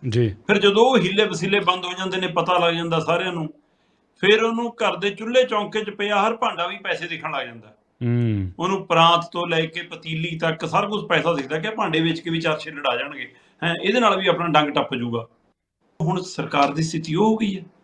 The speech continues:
Speaker 1: ਹੂੰ।
Speaker 2: ਕਿ ਤੁਸੀਂ ਸਰਕਾਰੀ ਜਾਇਦਾਦਾਂ ਵੀ ਇਸ ਨਜ਼ਰ ਤੋਂ ਦੇਖਣ ਲੱਗ ਗਏ ਕਿ ਇੱਥੋਂ ਵੀ ਪੈਸਾ ਲੈ ਲਓ, ਇੱਥੋਂ ਵੀ ਪੈਸਾ ਇਕੱਠਾ ਕਰ ਲਓ। ਪਤਾ ਇਹ ਲੱਗ ਰਿਹਾ ਕਿ ਸਰਕਾਰ ਦਾ ਤਹੀਆ ਹੈ ਕਿ ਸਾਨੂੰ ਦੋ ਦਿਨਾਂ ਦੇ ਵਿੱਚ ਇਹ ਪੰਜ ਹਜ਼ਾਰ ਕਰੋੜ ਤਾਂ ਕਿਤੋਂ ਮਿਲ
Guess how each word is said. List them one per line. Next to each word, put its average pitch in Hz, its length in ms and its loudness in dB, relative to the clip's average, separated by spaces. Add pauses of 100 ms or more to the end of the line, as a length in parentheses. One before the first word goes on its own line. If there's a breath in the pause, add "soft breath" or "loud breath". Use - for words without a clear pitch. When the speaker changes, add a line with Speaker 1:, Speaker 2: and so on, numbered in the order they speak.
(120)
Speaker 1:
ਹੂੰ। 110 380 2
Speaker 2:
ਕਿ 165 80 4
ਤੁਸੀਂ 160 300 0
ਸਰਕਾਰੀ 147 460 2
ਜਾਇਦਾਦਾਂ 156 580 4
ਵੀ 180 100 -4
ਇਸ 160 220 4
ਨਜ਼ਰ 160 180 2
ਤੋਂ 160 140 0
ਦੇਖਣ 147 280 -2
ਲੱਗ 143 100 2
ਗਏ 160 100 -4
ਕਿ 160 80 2
ਇੱਥੋਂ 143 200 -2
ਵੀ 160 140 -2
ਪੈਸਾ 151 260 4
ਲੈ 147 100 0
ਲਓ, 143 120 0
ਇੱਥੋਂ 165 220 0
ਵੀ 180 100 -2
ਪੈਸਾ 147 220 0
ਇਕੱਠਾ 139 200 -10
ਕਰ 135 200 -12
ਲਓ। 135 160 -18 (460 soft breath)
ਪਤਾ 180 280 6
ਇਹ 226 140 6
ਲੱਗ 185 220 -4
ਰਿਹਾ 190 180 -4
ਕਿ 226 160 -6
ਸਰਕਾਰ 165 500 -2
ਦਾ 202 280 -6
ਤਹੀਆ 175 400 -2
ਹੈ 135 120 -4 (480 soft breath)
ਕਿ 202 100 -4
ਸਾਨੂੰ 175 460 -6
ਦੋ 202 260 6
ਦਿਨਾਂ 226 240 2
ਦੇ 226 80 2
ਵਿੱਚ 220 220 -4
ਇਹ 233 80 4
ਪੰਜ 202 260 -4
ਹਜ਼ਾਰ 202 260 -2
ਕਰੋੜ 196 240 -8
ਤਾਂ 208 120 -10
ਕਿਤੋਂ 202 200 -14
ਮਿਲ 170 160 -4